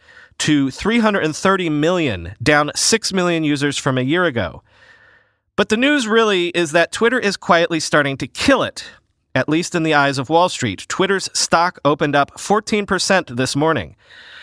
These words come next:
Twitter might have finally educated investors that comparing them to Facebook or Instagram or whoever is not worth doing, though Twitter did encourage those comparisons for a long time.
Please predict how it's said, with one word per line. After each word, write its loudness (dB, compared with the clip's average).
Twitter 2
might 0
have 0
finally 0
educated 0
investors 0
that 2
comparing 0
them 2
to -2
Facebook 0
or 0
Instagram -2
or -2
whoever 2
is 0
not 2
worth -2
doing, 0
though 0
Twitter 0
did 0
encourage -2
those 0
comparisons -2
for 0
a 2
long -2
time. -2